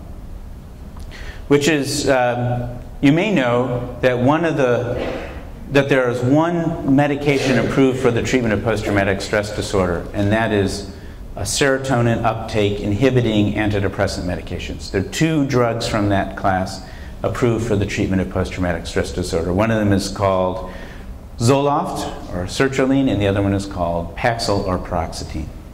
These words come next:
Now, it happens that both of these drugs act on the single protein in the brain that's called the serotonin transporter,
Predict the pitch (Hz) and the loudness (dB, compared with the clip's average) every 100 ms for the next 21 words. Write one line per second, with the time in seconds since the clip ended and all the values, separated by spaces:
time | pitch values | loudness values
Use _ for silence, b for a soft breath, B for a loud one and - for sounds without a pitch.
0 | - - - - B B B B - 139 | -16 -14 -14 -10 B B B B 2 2
1 | 139 175 202 175 147 147 123 156 185 185 | 4 2 0 -2 2 2 4 2 4 2
2 | 139 139 131 135 123 107 107 107 - 120 | 4 4 4 2 2 4 2 0 -4 0
3 | 120 139 120 - 110 104 98 - - 165 | 0 0 -4 -2 2 4 2 0 2 4
4 | 151 - 127 123 - 104 95 92 95 85 | 4 2 2 2 0 2 2 2 0 -2
5 | 80 82 - 104 98 98 - 135 127 127 | -4 -6 -2 0 2 0 2 2 2 0
6 | 107 101 92 - 107 98 - 98 87 85 | 2 2 2 0 0 -2 0 0 2 0
7 | 78 | -4